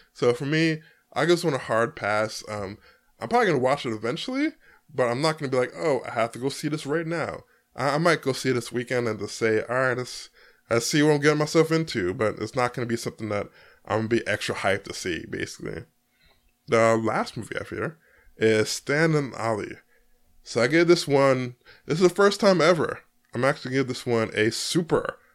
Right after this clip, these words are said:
hard pass. Um, <laughs> I've never, ever gave something a super hard pass, but it's definitely gonna be something that actually gonna pop up. Super hard pass is gonna be something that I definitely don't wanna see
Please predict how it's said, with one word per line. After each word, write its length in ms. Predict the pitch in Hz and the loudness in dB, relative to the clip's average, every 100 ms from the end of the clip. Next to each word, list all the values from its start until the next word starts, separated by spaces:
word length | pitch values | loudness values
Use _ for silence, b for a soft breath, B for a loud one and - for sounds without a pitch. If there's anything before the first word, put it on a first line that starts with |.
| b | b
hard 320 | - 87 90 | -6 -2 -2
pass. 460 | - 92 - - - 110 | 0 -2 -2 -6 -6 -2
Um, 380 | 107 104 95 - 175 | 0 0 -2 2 6
<laughs> 200 | 160 - B B B B - | 6 4 B B B B 4
I've 200 | 110 135 | 6 8
never, 580 | 143 156 151 143 127 127 | 8 8 10 10 8 8
ever 340 | 170 156 110 | 8 10 8
gave 280 | 107 104 107 | 8 4 4
something 480 | 120 117 107 110 - _ _ _ - | 0 2 2 0 -6 _ _ _ 2
a 120 | 107 | 2
super 300 | - - 120 | 2 -4 0
hard 220 | 113 104 | 2 4
pass, 320 | 127 139 - - B B B - | 2 2 0 -10 B B B 6
but 140 | 131 | 8
it's 100 | 135 | 10
definitely 320 | 139 139 160 | 8 6 4
gonna 140 | 147 147 | 0 4
be 100 | 143 | 2
something 320 | - 160 156 | 2 -2 0
that 260 | 156 151 - _ 123 | 0 0 -4 _ -4
actually 300 | 143 - 156 | -4 0 2
gonna 120 | 160 | 2
pop 280 | 170 180 247 | 2 0 0
up. 200 | - - B B | -4 -8 B B
Super 260 | - 202 202 | -6 0 6
hard 180 | 196 185 | 6 6
pass 280 | 165 156 127 | 2 0 -4
is 60 | |
gonna 140 | 131 123 | -6 -6
be 60 | |
something 320 | - 131 123 113 | -6 -8 -2 2
that 240 | 107 - b b b _ _ _ | 2 0 b b b _ _ _
I 200 | 104 113 | 4 4
definitely 600 | 127 127 131 - 127 120 - | 4 0 0 2 -2 -2 -2
don't 300 | 113 123 - | 2 4 2
wanna 240 | 120 139 113 | -2 -2 -4
see 400 | - 123 120 | -4 -2 -2